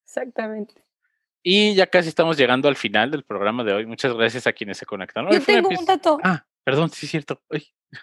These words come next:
Speaker 1: Estoy en
Speaker 2: <laughs>
Speaker 1: duda,
Speaker 2: Estoy
Speaker 1: porque aquí
Speaker 2: mirando.
Speaker 1: dice: ¿es cierto o es falso? Cuando Dumbledore murió, el Fénix Fox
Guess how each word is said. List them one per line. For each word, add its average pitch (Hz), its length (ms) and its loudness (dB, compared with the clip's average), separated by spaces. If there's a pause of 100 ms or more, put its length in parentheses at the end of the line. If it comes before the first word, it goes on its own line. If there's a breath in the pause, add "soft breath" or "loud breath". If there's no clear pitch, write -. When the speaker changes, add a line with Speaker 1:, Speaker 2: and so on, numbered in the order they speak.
(160)
Speaker 1:
Estoy 294 280 2
en 359 100 4
Speaker 2:
<laughs> - 20 4
Speaker 1:
duda, 349 220 4
Speaker 2:
Estoy 277 140 0
Speaker 1:
porque 247 220 -4
aquí 233 180 -4
Speaker 2:
mirando. 302 80 4
Speaker 1:
dice: 285 360 0 (200)
¿es 285 140 0
cierto 349 400 0
o 349 60 2
es 339 120 -2
falso? 285 400 -4 (480)
Cuando 277 460 4
Dumbledore 320 760 4 (220)
murió, 269 640 2 (640)
el 269 220 4
Fénix 277 560 0
Fox 285 260 -4